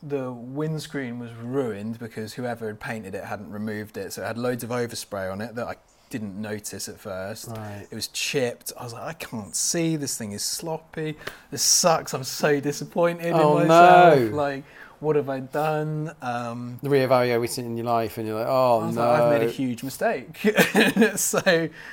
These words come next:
Speaker 1: I was really gutted at that point, actually, to be honest. I was like, "I've sold three vehicles that I really loved, that were really good."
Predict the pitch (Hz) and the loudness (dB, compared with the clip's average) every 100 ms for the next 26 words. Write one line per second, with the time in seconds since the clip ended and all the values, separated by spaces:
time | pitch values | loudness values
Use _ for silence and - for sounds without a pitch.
0 | - - 165 185 165 143 190 190 - 110 | -18 -4 -2 0 -2 0 -2 -2 -10 -10
1 | 92 90 - 101 98 92 - 104 - 95 | -10 -12 -10 -12 -12 -14 -16 -18 -16 -16
2 | 98 123 123 117 113 113 - 123 - - | -14 -14 -12 -12 -12 -12 -10 -12 -14 -10
3 | 143 131 117 - 160 160 143 127 127 117 | -8 -8 -10 -8 -6 -2 -4 -4 -10 -14
4 | 107 107 131 127 120 113 92 95 - 87 | -12 -10 -8 -6 -6 -6 -6 -8 -16 -16
5 | 101 120 139 131 117 98 90 107 | -12 -6 -2 -2 -4 -6 -10 -12